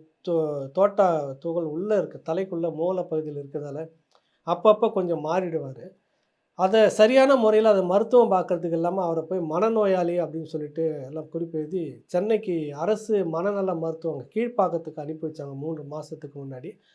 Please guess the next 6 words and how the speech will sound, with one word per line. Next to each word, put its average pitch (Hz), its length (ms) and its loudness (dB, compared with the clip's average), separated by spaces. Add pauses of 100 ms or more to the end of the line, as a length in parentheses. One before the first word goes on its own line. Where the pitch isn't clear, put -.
(300)
அவருக்கு 214 380 -2
இங்க 190 160 -2
பொறுப்பேற்க 226 540 2
எந்த 214 280 2
உறவினருமே 196 600 0
இல்ல. 139 300 -8